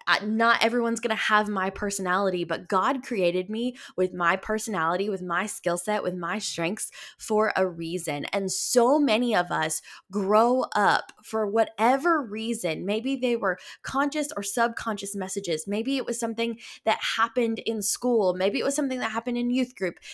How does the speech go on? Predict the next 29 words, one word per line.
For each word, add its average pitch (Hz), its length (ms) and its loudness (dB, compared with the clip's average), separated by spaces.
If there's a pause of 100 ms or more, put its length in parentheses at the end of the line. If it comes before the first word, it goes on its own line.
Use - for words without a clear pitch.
(100)
Maybe 254 280 4
it 285 100 -2
was 247 200 0
something 254 320 0
that 233 120 -4
you 220 140 -6
were 202 180 -6
told 233 540 0
about, 196 340 0
quote 269 180 2
unquote, 254 420 -2 (100)
who 277 120 0
you 294 200 -2
were 254 100 -2
supposed 220 440 -4
to 196 80 -4
be. 190 340 -4 (320)
And 226 140 -2
so 240 200 2
a 226 100 0
lot 226 380 0
of 277 140 -2
times 196 480 -6 (200)
we 240 200 0
sit - 560 0
and 220 140 -2
we 233 220 -6
end 269 300 0
up 220 320 2